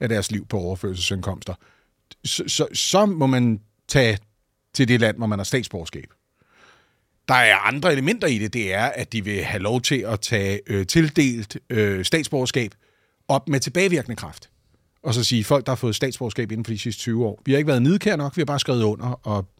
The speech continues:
blankostemplet, men vi er begyndt nu at pille navnet ud og sige, "Jeg ved ikke med den her mand, og jeg ved ikke med hende her." Det skal vi lige undersøge, ikke? Øhm, så, så det er, det er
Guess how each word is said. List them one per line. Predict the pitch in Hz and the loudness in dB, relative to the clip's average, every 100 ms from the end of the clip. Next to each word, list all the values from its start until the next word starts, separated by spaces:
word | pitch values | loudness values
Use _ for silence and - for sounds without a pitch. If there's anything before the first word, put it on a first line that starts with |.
| _ | _
blankostemplet, | - 98 110 120 120 101 113 | -2 -2 -2 -2 -2 -2 -2
men | 110 110 | -2 0
vi | |
er | 120 | 0
begyndt | 120 - 208 - | 0 4 4 4
nu | 135 123 123 _ _ _ _ _ | 2 4 2 _ _ _ _ _
at | 120 | -4
pille | 135 117 | -2 0
navnet | 117 110 139 | 0 2 2
ud | 131 | 2
og | 123 | 0
sige, | - 117 | -4 0
"Jeg | 151 | 0
ved | 233 208 | 0 -2
ikke | 202 | -2
med | 196 | -2
den | 165 180 | 0 0
her | 165 135 | 0 0
mand, | 107 92 | -2 -4
og | - | -6
jeg | 131 | 0
ved | 185 | 0
ikke | 160 160 | 0 0
med | |
hende | 139 139 147 | 2 4 2
her." | 104 - _ _ _ _ _ _ | 0 -4 _ _ _ _ _ _
Det | 196 | 0
skal | 190 160 | 2 0
vi | |
lige | 135 127 | 2 2
undersøge, | 95 98 92 67 139 | 0 -4 -6 -6 -6
ikke? | 208 _ _ _ _ _ _ _ _ 117 113 | -6 _ _ _ _ _ _ _ _ 4 4
Øhm, | 104 104 104 | 4 0 0
så, | - - - | -4 -4 -2
så | 156 | 2
det | 135 147 135 | 4 6 8
er, | 226 240 - _ _ _ _ _ _ _ _ _ _ _ _ _ _ _ _ _ _ _ _ _ _ - | 8 6 -2 _ _ _ _ _ _ _ _ _ _ _ _ _ _ _ _ _ _ _ _ _ _ 0
det | |
er | 170 | 2